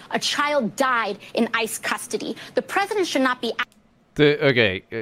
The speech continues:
Speaker 2: the, the child died in ice custody, uh, because her father, uh, marched her through the fucking desert for days. They tried to save her. I'm sorry, she would have also died in the desert,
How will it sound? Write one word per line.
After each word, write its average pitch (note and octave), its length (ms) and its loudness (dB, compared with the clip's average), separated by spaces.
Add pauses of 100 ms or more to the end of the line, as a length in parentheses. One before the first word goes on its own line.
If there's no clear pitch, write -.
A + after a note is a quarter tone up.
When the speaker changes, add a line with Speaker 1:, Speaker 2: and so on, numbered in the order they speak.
Speaker 2:
the, B2 240 -2
the A#2 60 2
child C3+ 340 4
died B2 340 6
in A#2 140 0
ice A2 280 0
custody, A2 840 -2
uh, F#2 280 0
because G2+ 680 0
her G2 300 -4
father, G#2 720 4 (380)
uh, F#2 420 4
marched G2 580 -2
her F#2+ 220 -2 (520)
through E2+ 1080 -10
the - 180 -6
fucking F2+ 380 -6
desert A2+ 400 -4
for D3+ 180 -2
days. D#3+ 460 -2 (100)
They F#2+ 160 -6
tried G#2+ 500 2
to G2 140 -4
save G2+ 440 -4
her. F2+ 180 -2
I'm F#2+ 100 -2
sorry, G2 240 0
she - 140 -4
would B2+ 120 2
have G2+ 120 -2
also G2+ 300 0
died F#2+ 420 -2
in F#2 100 -8
the F2+ 80 -6
desert, F2 640 -2